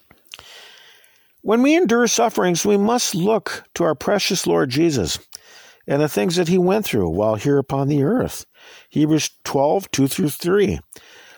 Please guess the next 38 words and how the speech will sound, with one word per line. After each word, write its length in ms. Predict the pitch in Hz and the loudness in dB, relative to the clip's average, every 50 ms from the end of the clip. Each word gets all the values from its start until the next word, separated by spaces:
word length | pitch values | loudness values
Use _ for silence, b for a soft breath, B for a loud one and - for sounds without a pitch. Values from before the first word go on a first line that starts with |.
| B B | B B
Looking 360 | - 123 185 196 214 214 202 | -2 -2 0 2 2 2 2
unto 160 | 208 202 196 | 4 4 2
Jesus, 440 | 180 143 - 202 214 190 214 202 160 | 2 2 0 0 2 2 0 0 2
the 120 | 151 160 160 | 2 4 4
author 240 | 170 175 - 180 | 2 2 2 0
and 120 | 175 156 - | -2 0 0
finisher 440 | 180 180 180 175 - - 185 180 165 | 0 0 0 0 0 0 2 2 2
of 120 | 156 151 | 2 2
our 140 | 156 147 135 | 0 0 0
faith, 380 | - - 202 196 180 170 - | 0 2 2 2 2 2 0
who 140 | - 202 214 | 0 0 0
for 240 | 196 - - 202 202 | 0 0 0 0 2
the 160 | 180 196 185 | 2 2 0
joy 440 | 151 131 - 208 220 226 220 214 180 | 0 0 0 0 2 2 2 2 2
that 160 | 151 147 139 | 2 2 2
was 140 | 135 131 - | 2 0 0
set 200 | - - 160 - | 0 0 0 0
before 340 | - 147 - - 160 170 165 | -2 -2 -2 -2 0 0 2
him 200 | 175 202 208 170 B B B B B B - | 0 0 -2 -4 B B B B B B 0
endured 640 | 196 202 208 202 175 151 156 214 247 277 294 285 254 | 0 2 2 2 0 0 2 2 4 4 4 2 2
the 80 | 226 | 0
cross, 680 | 156 - - 139 123 107 87 78 67 - - - - - B B B B B B B B B - | 0 0 0 -2 0 0 0 -2 -4 -6 -8 -8 -10 -12 B B B B B B B B B -4
despising 800 | - 117 - - - - 143 165 202 220 226 214 160 185 175 160 | -2 -2 -2 -2 -4 -2 0 2 2 4 2 2 2 2 2 2
the 100 | 147 123 | 2 0
shame, 420 | - - 135 127 120 117 120 120 B B B B B B | 0 0 0 2 2 2 0 -2 B B B B B B
and 160 | - 117 110 107 | -4 -2 0 0
is 80 | 95 | -2
set 240 | - - - 139 139 | -2 -2 -4 -2 -2
down 240 | - 131 139 147 143 | -2 -2 -2 -2 -2
at 80 | 123 | -2
the 60 | - 107 | -2 -2
right 280 | 95 101 127 147 156 | 0 0 0 0 0
hand 220 | 131 143 156 156 147 | 0 0 0 0 0
of 80 | 151 | 0
the 100 | 120 113 | -2 -2
throne 280 | - - 131 135 139 139 | -4 -2 -4 -2 -2 -4
of 80 | 120 | -4
God. 320 | 117 143 185 175 143 107 | -2 -2 0 0 0 -2